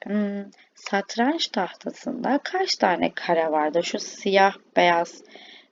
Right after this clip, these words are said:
e, kareler var ya, onları soruyor. Kaç tanedir? Altmış dört tane gençler. Vierundsechzig satranç oynayanlar bunu rahatlıkla yapabilir. Amaç şurada bunu bilmek. Felder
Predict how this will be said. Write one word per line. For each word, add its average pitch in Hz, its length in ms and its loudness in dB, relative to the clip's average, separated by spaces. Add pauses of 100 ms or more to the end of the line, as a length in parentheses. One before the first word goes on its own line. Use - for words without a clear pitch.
e, 156 580 -2 (120)
kareler 175 420 0
var 311 220 0
ya, 160 160 4 (320)
onları 180 320 0
soruyor. 165 600 -2
Kaç 302 280 -2
tanedir? 160 600 -2 (1700)
Altmış - 260 0
dört 330 220 4
tane 165 280 -2
gençler. - 480 -2 (100)
Vierundsechzig 196 1120 -2
satranç 190 640 -4
oynayanlar 160 640 -6 (140)
bunu 175 260 -8 (320)
rahatlıkla 180 540 -6
yapabilir. 180 720 -2 (420)
Amaç 233 340 4
şurada 208 400 -2
bunu 196 240 -2
bilmek. 165 380 -8
Felder 247 540 4